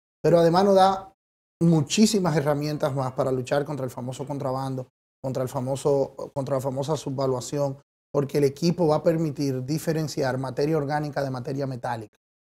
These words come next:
Entonces, si usted tenía un furgón donde usted decía que iba a traer ropa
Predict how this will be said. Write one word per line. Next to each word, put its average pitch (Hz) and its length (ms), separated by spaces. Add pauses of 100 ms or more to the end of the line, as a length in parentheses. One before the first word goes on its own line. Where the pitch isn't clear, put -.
(200)
Entonces, 139 260
si 131 80
usted 139 160
tenía 170 200
un 165 60
furgón 165 360
donde 131 160
usted 143 160
decía 147 360
que 135 100
iba 139 80
a 143 40
traer 147 260
ropa 139 400